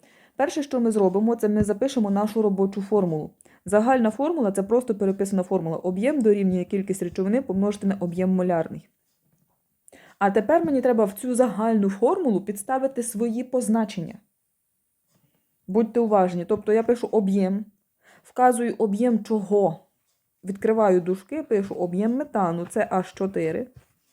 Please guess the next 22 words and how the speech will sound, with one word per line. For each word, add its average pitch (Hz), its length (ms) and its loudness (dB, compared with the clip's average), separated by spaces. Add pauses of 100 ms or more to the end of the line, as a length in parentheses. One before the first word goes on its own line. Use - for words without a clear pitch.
(320)
дорівнює 185 580 2
кількість 240 480 -2
речовини. 226 640 2 (260)
Знову 254 340 2
відкриваю 190 480 2
дужки, 170 500 -8 (200)
не 196 120 0
дивлячись 202 340 -2
на 208 80 -4
те, 196 140 0
що 196 120 -8
воно 185 120 -2
повторюється, 185 560 0
і 180 60 4
пишу 247 320 0
знов 226 300 2
це 220 280 0
Аш 196 260 -2
чотири, 185 600 -2 (1300)
помножити 247 600 4
на 226 400 2
об'єм 202 600 2